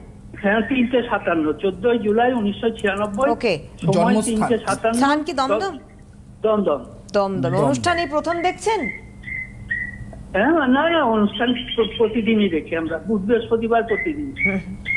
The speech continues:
Speaker 3: আচ্ছা, রবিবার জন্মবার ছিল, তাই তো?
Speaker 1: হ্যাঁ, রোববার জন্মবার।
Speaker 3: মিথুন লগ্ন, মিথুন রাশি, আদ্রা নক্ষত্র, নরগণ আপনার ছেলের, জানা ছিল?
Speaker 1: হ্যাঁ, হ্যাঁ, এটা জানা ছিল।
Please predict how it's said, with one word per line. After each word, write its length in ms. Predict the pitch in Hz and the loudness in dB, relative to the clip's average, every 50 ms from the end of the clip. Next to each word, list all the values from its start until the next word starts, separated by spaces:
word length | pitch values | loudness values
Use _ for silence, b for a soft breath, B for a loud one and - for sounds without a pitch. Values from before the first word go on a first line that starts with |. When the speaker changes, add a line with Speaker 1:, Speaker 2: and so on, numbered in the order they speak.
| - - - | -4 -2 -2
Speaker 3:
আচ্ছা, 280 | - 156 - - 139 | -2 0 0 0 2
রবিবার 680 | 143 165 185 190 240 233 240 247 247 233 214 196 - 175 | 4 4 6 6 6 6 6 6 6 4 2 -2 -6 -4
জন্মবার 400 | 160 190 185 202 202 196 202 202 185 | -2 0 0 2 2 2 2 2 0
ছিল, 240 | - - 180 160 156 | -2 -4 -2 -2 -2
তাই 180 | 135 160 165 175 | 0 -2 -2 -2
তো? 260 | - 302 320 294 151 - - - - - - - - - - - - - | 0 -2 -2 -2 -4 -6 -10 -18 -20 -20 -20 -20 -20 -20 -20 -18 -8 -2
Speaker 1:
হ্যাঁ, 180 | 190 208 247 | 0 2 2
রোববার 420 | 233 254 247 233 214 240 240 233 - | 4 4 2 2 2 0 0 0 0
জন্মবার। 500 | 220 196 190 190 175 160 135 143 139 127 120 - - - | 0 0 0 0 0 -2 -2 -2 -4 -6 -8 -12 -8 -2
Speaker 3:
মিথুন 480 | 180 175 185 196 190 - - 269 277 269 | 0 2 2 2 0 2 4 6 6 6
লগ্ন, 320 | 254 247 247 233 247 254 | 6 4 4 2 2 2
মিথুন 460 | 254 220 214 208 208 - - 247 247 | 2 2 0 -2 -2 -2 0 0 2
রাশি, 500 | 233 214 190 185 - - - 240 240 247 - - | 4 4 2 2 0 0 0 2 2 0 0 0
আদ্রা 460 | - 165 170 170 170 175 185 220 226 | 2 2 2 2 0 0 2 2 2
নক্ষত্র, 720 | 220 208 202 202 - - - 226 220 220 220 - 233 233 | 2 2 0 -2 -2 -2 0 2 2 0 0 0 2 2
নরগণ 680 | 208 190 175 170 175 196 202 175 143 165 185 202 202 | 2 4 4 2 4 4 2 0 2 2 2 2 2
আপনার 340 | 180 160 156 - 170 175 170 165 - | 2 0 -2 -2 -2 -2 -2 -2 -4
ছেলের, 320 | - - 143 127 131 123 120 | -8 -6 -4 -4 -4 -2 -2
জানা 220 | 143 151 175 196 | 0 0 0 0
ছিল? 240 | 196 - 262 233 160 110 98 - - - - - - - - - - - - | 0 0 0 0 0 -2 -4 -8 -12 -16 -18 -18 -18 -18 -16 -16 -16 -8 -4
Speaker 1:
হ্যাঁ, 180 | 180 202 226 - | 0 0 2 2
হ্যাঁ, 340 | 247 220 202 180 165 185 180 165 - - | 4 2 2 2 2 0 -2 -4 -6 -2
এটা 240 | - - - 208 185 | 0 0 2 2 2
জানা 280 | 190 175 160 165 165 | 0 0 0 0 -2
ছিল। 240 | 156 - 139 139 143 | -4 -6 -6 -8 -8